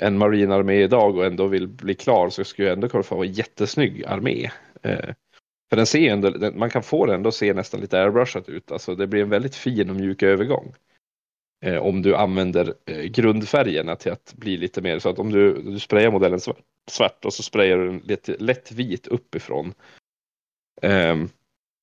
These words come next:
och sen kanske shadar, eh, lite extra i, i skuggorna i, innan du lägger på kontrastfärgen, så får du väldigt mycket färgnyanser gratis från mörkt till ljust. Så det är en väldigt, väldigt eff-, väldigt snygg med, alltså du kan få en väldigt snygg armé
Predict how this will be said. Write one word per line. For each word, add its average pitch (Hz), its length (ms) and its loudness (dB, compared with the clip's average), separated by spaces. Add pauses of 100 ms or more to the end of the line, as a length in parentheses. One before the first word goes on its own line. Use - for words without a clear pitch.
(720)
och 104 80 4
sen - 140 2
kanske 107 320 0
shadar, 104 800 0
eh, 78 280 -6
lite - 240 -8
extra - 540 -2
i, 85 220 -6
i 78 640 -8
skuggorna 98 760 4
i, - 140 -6 (120)
innan 123 360 4
du 87 80 2
lägger 80 180 2
på 95 120 -2
kontrastfärgen, 98 800 0
så 110 120 -10
får 123 260 4
du 92 160 -4
väldigt 95 300 -2
mycket 90 580 0 (340)
färgnyanser 110 720 0
gratis - 600 -2
från 98 320 -2
mörkt 98 300 2
till 104 160 -2
ljust. - 380 -10 (2250)
Så - 80 2
det 113 60 6
är - 20 6
en 120 60 4
väldigt, 101 360 -2
väldigt 107 320 -2
eff-, 113 220 -2
väldigt 110 360 -2
snygg 120 400 -2
med, 82 140 0
alltså 98 180 0
du 101 80 -2
kan 110 160 0
få 135 140 2
en 98 60 0
väldigt 107 180 -2
snygg 131 300 0
armé 80 360 0